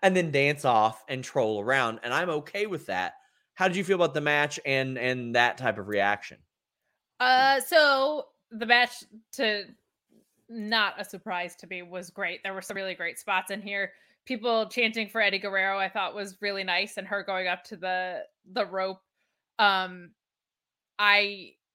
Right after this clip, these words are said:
Speaker 2: the, her Meteora is great. That finish was awesome. Shotzi yelling stuff in the ring about Sasha being trash did not work for me, because Sasha's not trash. Like, if you're gonna trash talk,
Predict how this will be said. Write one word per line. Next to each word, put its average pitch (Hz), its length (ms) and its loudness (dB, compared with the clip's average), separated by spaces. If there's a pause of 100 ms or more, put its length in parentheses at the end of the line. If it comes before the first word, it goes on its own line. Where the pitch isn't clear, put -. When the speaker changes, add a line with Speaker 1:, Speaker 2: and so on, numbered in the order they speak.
(440)
Speaker 2:
the, 226 200 6 (200)
her 254 220 0
Meteora 202 540 0
is 190 140 -10
great. 185 500 -4
That 202 220 -4
finish 196 340 -4
was 202 140 -10
awesome. 190 720 -8 (360)
Shotzi 233 640 2 (580)
yelling 226 440 0
stuff 233 340 0
in 220 100 -2
the 196 140 -2
ring 202 240 -2
about 196 460 -4
Sasha 196 340 -2
being 190 220 -6
trash 190 360 -2
did 185 160 -12
not 170 320 -6
work - 320 -6
for 330 120 -8
me, 330 360 -6
because 233 300 -12
Sasha's 202 380 -2
not 196 260 -8
trash. 208 460 -4
Like, 233 140 -6
if 269 100 -6
you're 285 100 -6
gonna 262 240 2
trash 214 340 0
talk, 190 240 -2